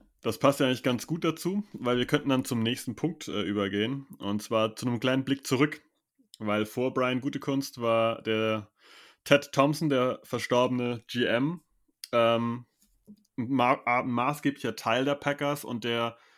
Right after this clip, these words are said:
klar auch das Markenzeichen der Packers nämlich gesetzt hat. Der hat ein Modell, ich hab's letztes Jahr in einem Artikel Draft, Develop, Repeat genannt, eingeführt. Das heißt, er hat eigentlich Spieler selbst gedraftet, er hat sie entwickelt und dann meistens nach einem Entry-Level-Contract, äh,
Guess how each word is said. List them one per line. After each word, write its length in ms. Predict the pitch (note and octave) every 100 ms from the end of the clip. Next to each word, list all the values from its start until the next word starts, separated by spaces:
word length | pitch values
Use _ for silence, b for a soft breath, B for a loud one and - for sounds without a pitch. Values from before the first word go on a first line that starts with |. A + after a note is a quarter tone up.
| b _ -
klar 180 | A2+ A#2+
auch 100 | C3+
das 160 | C3+
Markenzeichen 720 | B2 B2 C#3 D#3 D3+ B2 A2+
der 100 | A2+
Packers 520 | G#2+ A2+ A2+ A#2 - -
nämlich 260 | A#2 A#2+
gesetzt 360 | B2 A#2+ B2+ -
hat. 240 | G#2 -
Der 100 | G#2
hat 160 | G#2+ -
ein 240 | A2 G#2+
Modell, 420 | G#2+ G#2+ A2+ B2 C3+
ich 140 | C3
hab's 220 | A2 -
letztes 240 | B2 C3+ C3+
Jahr 80 |
in 60 | B2
einem 100 | G#2
Artikel 400 | G#2+ C#3+ C#3 A#2+
Draft, 540 | - G#2+ C3 D3+ -
Develop, 380 | B2+ G#2+ A2+ C3
Repeat 680 | A2+ G#2+ - D#3+ G3+ - - -
genannt, 520 | G#2+ G2+ A2+ D3+ - _ _ _ _ _
eingeführt. 680 | A2+ B2 B2 - C#3+ D#3 -
Das 160 | B2+ A2+
heißt, 160 | A#2+ C3+
er 60 |
hat 60 | G#2
eigentlich 320 | B2 A#2 -
Spieler 360 | - - C#3+ C3+
selbst 220 | A#2+ A2+
gedraftet, 560 | A2+ A2+ B2+ - F#3+ _
er 100 | A#2
hat 100 | A#2+
sie 80 | -
entwickelt 540 | A#2 G#2+ C3+ D#3+ D#3+ -
und 220 | C#3+ D#3
dann 140 | D3+ C3+
meistens 520 | A#2+ C3+ C3+ D#3 C#3
nach 240 | B2 A#2+
einem 200 | B2+ A#2+ -
Entry-Level-Contract, 1400 | B2+ C3+ C3+ B2+ A#2+ B2 A#2 B2 A#2+ - A#2 A#2 - -
äh, 420 | A2 G#2+ A2 A2